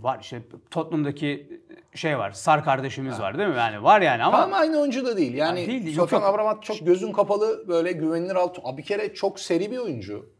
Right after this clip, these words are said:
Speaker 2: Yerden, e, müdahaleleri çok iyi bir oyuncu.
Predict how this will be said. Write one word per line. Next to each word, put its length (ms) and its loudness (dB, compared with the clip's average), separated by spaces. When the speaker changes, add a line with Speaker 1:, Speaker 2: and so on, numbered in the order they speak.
Speaker 2:
Yerden, 540 2
e, 340 -2
müdahaleleri 640 4
çok 260 -10
iyi 180 -4
bir 80 6
oyuncu. 540 -2